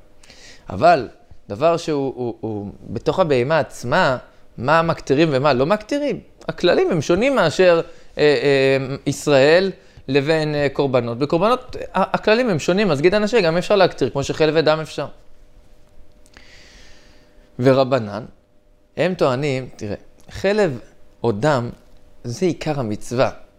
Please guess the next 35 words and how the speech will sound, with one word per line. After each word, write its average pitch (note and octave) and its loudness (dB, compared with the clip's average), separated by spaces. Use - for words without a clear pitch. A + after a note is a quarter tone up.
אז - -20
אתה - -10
לא D#3+ 2
יכול D#3+ 0
להגיד, C#3 2
"שמע, C3 -4
חלב C3+ 2
ודם G3+ 2
זה D3+ -6
דבר E3 2
שאסור D#3+ -4
לישראל, D#3 0
אנחנו C3+ 0
לא C3+ 2
נקטיר C3 -2
אותו." F#2+ -6
עיקר A3 -2
המצווה, G3+ 2
להקטיר C3 -4
את B2+ -8
החלב C#3 0
על A2 -4
המזבח, A2 2
לזרוק G#2+ -4
את - -6
הדם B2+ 4
על C#3+ -2
גבי C3 2
המזבח. G#2+ -2
מצוותן D#3 0
בכך, C#3 -6
וזה F3+ -4
שני, C#3 -2
זה D3 -6
שונה. A#2+ -10